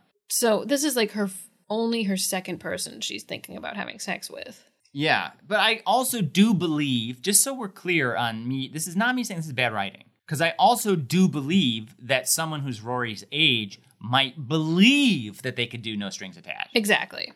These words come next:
Speaker 1: I think she thinks she can do that, but she maybe can't.
Speaker 2: Exactly. And, and I'm not saying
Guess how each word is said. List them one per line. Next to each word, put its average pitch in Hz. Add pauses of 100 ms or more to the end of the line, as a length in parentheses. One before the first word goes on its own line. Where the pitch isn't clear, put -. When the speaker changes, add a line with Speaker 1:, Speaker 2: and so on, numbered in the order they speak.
(140)
Speaker 1:
I 226
think 247
she 247
thinks 214
she 202
can 180
do 160
that, 160
but -
she 175
maybe 170
can't. - (100)
Speaker 2:
Exactly. 101
And, 139
and 165
I'm 160
not 190
saying 123